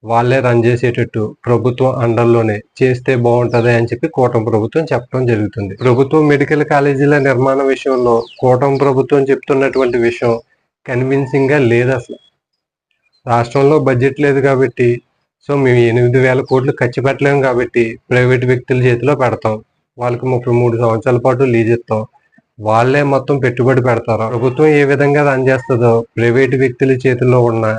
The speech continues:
ఎటువంటి లాభాపేక్ష లేకోకుండా పేద మధ్యతరగతి విద్యార్థులకి ఈ వైద్య కళాశాలలో అందుబాటులో ఉంటాయి అని చెప్పి మాట్లాడడం జరుగుతుంది. చెప్పడానికి సిగ్గు శరం ఉండాలి,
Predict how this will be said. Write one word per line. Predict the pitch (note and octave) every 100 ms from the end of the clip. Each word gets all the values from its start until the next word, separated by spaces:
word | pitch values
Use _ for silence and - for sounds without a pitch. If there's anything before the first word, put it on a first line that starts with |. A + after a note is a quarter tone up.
| - _ _ -
ఎటువంటి | A#2 A#2+ C3 C3+ C#3
లాభాపేక్ష | A#2+ A#2 B2 B2 B2+ B2 C#3
లేకోకుండా | A#2+ A2+ C3 A#2+ A#2+ A#2 A2 G#2 G#2 G#2+ _ _ _ -
పేద | B2 A#2+ C3
మధ్యతరగతి | B2+ A2+ A#2 B2 B2 B2+ B2+
విద్యార్థులకి | A#2 A2 A#2+ A#2 A#2 A2+ - G#2+ G#2 _ _ _ -
ఈ | A#2+
వైద్య | G#2 A2+ A#2 C3+
కళాశాలలో | C3+ B2+ B2+ B2+ B2+ B2+ C3+ -
అందుబాటులో | A#2+ A#2 A#2 B2 B2 B2
ఉంటాయి | A#2+ A2+ A#2 A2 A2 A#2 A2
అని | - A#2
చెప్పి | A#2+ A#2 E3+
మాట్లాడడం | C#3+ A#2 A#2+ A2+ G#2 A2
జరుగుతుంది. | G#2 G2+ - G2+ F#2+ _ - _ _
చెప్పడానికి | A#2 - B2 D3 D#3 E3
సిగ్గు | C3 A2+ B2 D3+
శరం | D#3 C3+ C3
ఉండాలి, | A#2+ A2 G2